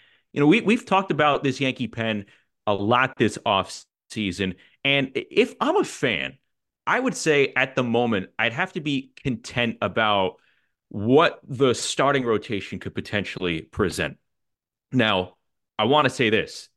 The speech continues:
The Yankees do as good of a job of squeezing every ounce of ability out of the relievers year in and year out. I mean, this has been the case for, uh, uh, the better part of a decade now. Last year,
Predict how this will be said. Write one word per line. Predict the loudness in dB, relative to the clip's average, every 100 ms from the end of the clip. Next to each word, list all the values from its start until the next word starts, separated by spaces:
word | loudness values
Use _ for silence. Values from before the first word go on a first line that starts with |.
| _
The | -6 -2
Yankees | -2 -2 -2 -4 -4 -12 _ -6
do | -2 -2
as | -2
good | -2 -2
of |
a | -2
job | -4 -4 -4 -8 _ _ _ _ _ _ _ -2
of | 2 2 2 -2 -8 -20 _ _ _ _ _ _ _ _ _ _ _
squeezing | -8 0 2 4 2 0 2
every | 2 2 0 -2 -2
ounce | 0 -2 -4
of | -6
ability | -2 -2 -2 -4 -8 -4
out | -2 -2
of | -4
the | -8
relievers | -6 -6 -6 -8 -8 -2
year | 2 2 2
in |
and | 0 -2
year | -2 -2
out. | -4
I | -4
mean, | -2
this | 0 0
has | -4
been | -4
the | -6
case | -2 -2 -2 -8
for, | -6 -6 -6 -8
uh, | -10 -8 -4
uh, | -4 -4 -8
the | 0
better | 2 2
part | 0 -4
of | -6
a |
decade | -4 -4 -2 -6 -8 -8
now. | -8 -10 -16 -18 0
Last | 2 2 2
year, | 2 2 0